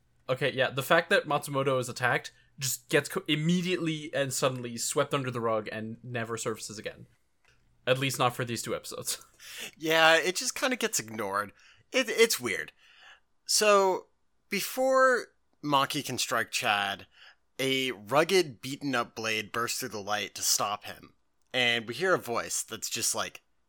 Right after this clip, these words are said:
Speaker 2: "Hey, it's been a while." And it's Kenpachi Zaraki,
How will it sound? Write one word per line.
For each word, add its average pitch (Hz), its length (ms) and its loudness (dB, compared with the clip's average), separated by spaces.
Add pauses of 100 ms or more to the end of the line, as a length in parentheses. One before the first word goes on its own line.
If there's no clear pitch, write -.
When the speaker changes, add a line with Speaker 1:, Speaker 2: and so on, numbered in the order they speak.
(100)
Speaker 2:
"Hey, 107 380 2 (460)
it's - 200 -8
been 208 180 4
a 156 100 8
while." 95 520 -2 (560)
And 127 440 6
it's 165 280 2
Kenpachi 262 480 6
Zaraki, 269 720 4